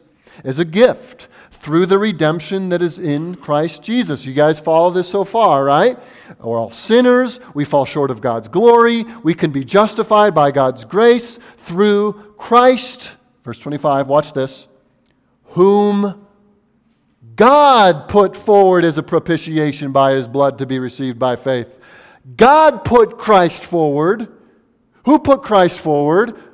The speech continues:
The Father. In other words, the Father sees sinful humanity and responds in grace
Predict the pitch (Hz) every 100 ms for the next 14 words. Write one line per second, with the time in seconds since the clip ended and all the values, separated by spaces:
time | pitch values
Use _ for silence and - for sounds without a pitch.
0 | _ _ - 254 285 311 294 214 - -
1 | _ _ _ _ _ _ _ _ - 220
2 | 247 320 320 262 165 170 190 240 - -
3 | - - 202 - 226 294 330 302 220 202
4 | 196 196 180 - - - 277 277 277 277
5 | 277 220 240 196 170 160 151 151 180 -
6 | - - 196 202 202 196 - - 233 277
7 | 285 294 262 - - 226 254 277 277 269
8 | 254 - - 147 214 262 285 269 - -